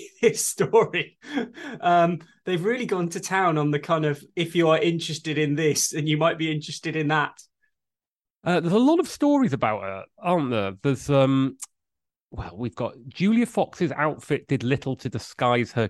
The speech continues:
Speaker 2: curves. Julia Fox says she wants showing skin to be normalized.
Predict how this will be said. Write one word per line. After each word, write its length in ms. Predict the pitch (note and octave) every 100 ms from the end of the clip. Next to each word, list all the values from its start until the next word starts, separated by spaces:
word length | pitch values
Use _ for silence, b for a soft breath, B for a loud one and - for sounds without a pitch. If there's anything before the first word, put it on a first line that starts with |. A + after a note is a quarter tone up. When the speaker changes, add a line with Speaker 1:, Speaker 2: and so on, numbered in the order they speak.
| -
Speaker 2:
curves. 680 | - G2+ G2+ D#3+ - - _ _ _ _ _ _
Julia 400 | - A3 C#4+ A#3+
Fox 420 | - G#3 - -
says 140 | - D#3
she 180 | - D3+
wants 360 | E3 F#3 -
showing 480 | - - E3+ E3+ E3
skin 420 | - - D#3+ D3
to 120 | -
be 120 | - C#3+
normalized. 880 | C#3 B2 A2 G#2+ A2+ D#3 A3+ -